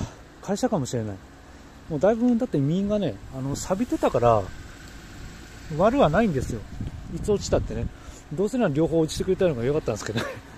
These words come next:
<laughs> 今日はちょっと、えー、惨劇、非常に、えー、悲しい、えー、マフラーカッターが落ちてしまったという動画です。えー、車自体ももうすごい、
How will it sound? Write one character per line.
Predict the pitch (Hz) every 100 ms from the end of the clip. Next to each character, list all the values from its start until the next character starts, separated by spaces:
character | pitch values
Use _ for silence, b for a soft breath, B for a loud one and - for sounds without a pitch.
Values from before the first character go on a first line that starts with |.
| - -
<laughs> | - - - - -
今 | 247
日 |
は | 190
ち | 160
ょ |
っ |
と、 | 151 131 - - - -
え | 139 139 139 143 135
ー、 | 139 - - -
惨 | - 170 185
劇、 | 175 175 160 - - -
非 | 165
常 | 180 202
に、 | 196 190 - - - - - - - 139
え | 143 143
ー、 | - 156
悲 | 165
し | - 131
い、 | 98 - - - - -
え | 123 123
ー、 | 120
マ | 123
フ | 175
ラ | 180
ー |
カ | 185
ッ |
タ | -
ー | 139
が |
落 | 113 139
ち | -
て | 143
し | 131
ま | 131
っ |
た | -
と | -
い | 143
う | 123
動 | 135 131
画 | 127
で | 117
す。 | - - - - B B B - - -
え | 139
ー、 | 143
車 | - 185 226
自 | 220
体 | 190
も | 147
も | 139 143
う |
す | - 139
ご | 175
い、 | 226